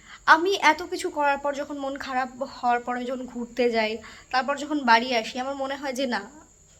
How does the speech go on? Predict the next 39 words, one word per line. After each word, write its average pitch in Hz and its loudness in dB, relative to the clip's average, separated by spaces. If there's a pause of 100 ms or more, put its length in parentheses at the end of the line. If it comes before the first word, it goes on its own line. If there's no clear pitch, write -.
(140)
মন 359 0
ভালো 294 4
করার 294 2
জন্য 240 -6 (560)
এটুকু 277 -2
যথেষ্ট 240 -6
না। 220 -12 (540)
তোমার 359 8
মন 262 2
খারাপ, 208 -8 (360)
তোমার 311 2
মন 285 2
খারাপের 311 0
জন্য 330 0
তুমি 370 -2 (240)
ঘুরতে 330 2
যাচ্ছ, 214 -2 (420)
ঠিক 349 0
আছে, 240 4
তুমি 294 0
চার 269 2
দিনের 262 -2
জন্য 262 -2
ঘুরতে 208 -8
গেলে, 190 -8 (480)
চার 277 8
দিন 349 0 (480)
ঘুরে 339 2
আসলে 311 4
মন 302 2
ভালো 277 4
হলো, 262 -8
তারপর 294 6
চার 302 2
দিন 339 0
পর 311 4
তুমি 339 -2
কোথায় 302 -2
আসবে? 196 -2